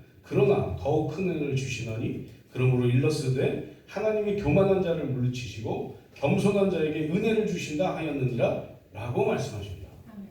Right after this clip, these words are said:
Speaker 1: 교만한 자를 물리치시고 겸손한 자에게 은혜를 주신다라는 사실이죠. 우리는 어떻게 살아야 됩니까?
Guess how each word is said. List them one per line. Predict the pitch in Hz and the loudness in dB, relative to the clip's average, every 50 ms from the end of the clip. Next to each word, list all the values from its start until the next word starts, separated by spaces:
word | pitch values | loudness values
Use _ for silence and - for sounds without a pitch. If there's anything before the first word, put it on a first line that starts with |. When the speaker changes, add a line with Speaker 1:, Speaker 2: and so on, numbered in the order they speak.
| - - - - - - - - - - | -18 -20 -20 -20 -20 -20 -20 -20 -20 -4
Speaker 1:
교만한 | - 180 196 247 240 240 247 240 233 233 | 2 4 4 4 4 4 2 0 2 2
자를 | 226 220 240 285 277 277 - - | 2 2 2 2 0 -2 -2 -2
물리치시고 | - 175 185 - - - - - - - - - - - - _ _ _ - _ _ - | 0 0 0 0 -2 -2 -4 -4 -6 -10 -14 -18 -20 -20 -20 _ _ _ -20 _ _ -4
겸손한 | - 175 202 220 226 226 226 226 226 233 | 0 2 2 4 4 4 4 2 2 2
자에게 | 220 220 214 214 - 262 - - - - | 4 4 4 2 2 0 -4 -6 -6 -6
은혜를 | 139 143 - 170 - | -4 -4 -4 -4 -6
주신다라는 | - - - - - - - - - - - - - - - - _ - - - 90 87 87 | -8 -8 -10 -12 -12 -12 -14 -14 -14 -16 -20 -20 -20 -20 -20 -20 _ -20 -16 -12 -10 -8 -8
사실이죠. | 85 87 85 - - - - - - - - - - - _ _ _ _ - - _ _ - | -8 -8 -10 -12 -16 -20 -20 -20 -20 -20 -20 -20 -20 -20 _ _ _ _ -20 -20 _ _ -16
우리는 | 90 87 90 90 92 92 101 113 - - - - - - - - - - - _ - - | -10 -6 -6 -4 -4 -4 -4 -4 -4 -4 -6 -8 -12 -14 -16 -20 -20 -20 -20 _ -20 -20
어떻게 | - - - - | -20 -20 -18 -16
살아야 | - - - - 87 87 87 | -14 -12 -12 -10 -8 -8 -8
됩니까? | 87 - - - - - 127 - - | -8 -8 -10 -12 -12 -10 -10 -10 -10